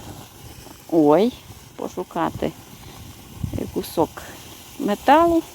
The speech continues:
і ось сюди поставити, щоб сюди вогонь до нас не, не виходив. Я-, язички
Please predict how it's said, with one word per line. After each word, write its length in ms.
і 260
ось 240
сюди 260
поставити, 920
щоб 180
сюди 340
вогонь 480
до 240
нас 240
не, 180
не 440
виходив. 640
Я-, 300
язички 880